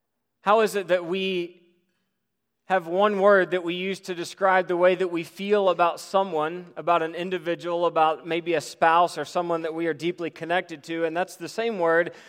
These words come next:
that we use to describe the way that we feel about a particular food? I love pizza, but I also love my wife. <laughs> But I don't get in arguments with pizza.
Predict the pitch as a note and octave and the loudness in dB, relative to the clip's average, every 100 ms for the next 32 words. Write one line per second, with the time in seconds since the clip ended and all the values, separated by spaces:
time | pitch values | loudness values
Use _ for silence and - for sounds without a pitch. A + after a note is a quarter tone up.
0 | - - F#3 F3 F#3 A3 - G3+ F#3+ - | -12 -2 0 0 -4 -6 -6 -6 -6 0
1 | G#3 F#3+ F#3 F#3 F#3+ F#3 F3+ - G3+ F#3 | 2 2 2 0 0 -2 -6 -2 0 2
2 | E3+ E3+ E3+ - E3+ E3 F3 F3+ F3+ F3+ | 2 4 2 2 -2 -2 -8 -8 -8 -6
3 | E3+ D#3 - F#3 G3 C3 G#2 _ _ _ | -4 -6 -6 -6 -4 -6 -10 _ _ _
4 | _ _ _ _ _ _ _ - D3 C#3 | _ _ _ _ _ _ _ -14 -6 -6
5 | C3+ - D3 D3 C3 A2+ _ _ _ _ | -6 -10 -16 -14 -16 -16 _ _ _ _
6 | _ _ _ _ _ _ _ - C#3+ D3 | _ _ _ _ _ _ _ -4 0 0
7 | D#3 E3+ D3+ D#3 C#3+ C#3 C#3 C#3+ C#3 A#2+ | 0 -2 0 0 0 -4 -2 0 -2 -4
8 | - - _ _ _ _ _ _ _ _ | -12 -20 _ _ _ _ _ _ _ _
9 | _ _ _ _ _ _ _ _ _ _ | _ _ _ _ _ _ _ _ _ _
10 | _ _ _ _ _ _ _ _ _ _ | _ _ _ _ _ _ _ _ _ _
11 | _ _ _ _ _ _ _ _ _ _ | _ _ _ _ _ _ _ _ _ _
12 | _ _ _ C3+ C#3+ C#3+ E3 D3 D3 C#3+ | _ _ _ -12 -8 -8 -8 -8 -4 -4
13 | D3 C3+ C3 A#2+ A#2 _ B2 A#2+ B2+ B2+ | -4 -6 -12 -14 -20 _ -18 -14 -10 -10